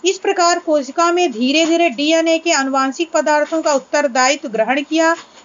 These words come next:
तथा आनुवंशिक सूचनाओं को केंद्रक बना गया।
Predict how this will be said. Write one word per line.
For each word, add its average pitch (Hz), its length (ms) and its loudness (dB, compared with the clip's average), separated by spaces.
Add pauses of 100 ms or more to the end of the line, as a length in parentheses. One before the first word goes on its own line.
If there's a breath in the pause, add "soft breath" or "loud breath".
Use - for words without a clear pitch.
तथा 269 140 0
आनुवंशिक 269 640 2
सूचनाओं 277 460 -2
को 320 120 0
केंद्रक 285 520 0
बना 254 440 0 (300)
गया। 180 260 0